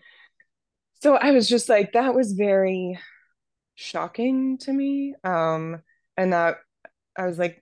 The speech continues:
"Mm, well, I'm still fine," 'cause the U S says,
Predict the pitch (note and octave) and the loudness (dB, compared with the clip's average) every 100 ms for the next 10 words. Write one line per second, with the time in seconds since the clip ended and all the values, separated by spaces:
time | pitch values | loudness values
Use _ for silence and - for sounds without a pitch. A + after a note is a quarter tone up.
0 | - F#3+ F3+ E3 - _ _ _ _ _ | -14 -10 -8 -10 -14 _ _ _ _ _
1 | _ - C#4 A#3 - _ _ _ _ _ | _ 0 2 2 -2 _ _ _ _ _
2 | _ _ _ _ _ _ C#4 C#4 G3+ F3+ | _ _ _ _ _ _ 0 0 0 -6
3 | D#3 D#3 F3 F3+ B3+ D#4+ B3+ G#3 - D#3 | -4 -4 -2 0 4 4 4 2 0 0
4 | D#3+ | -2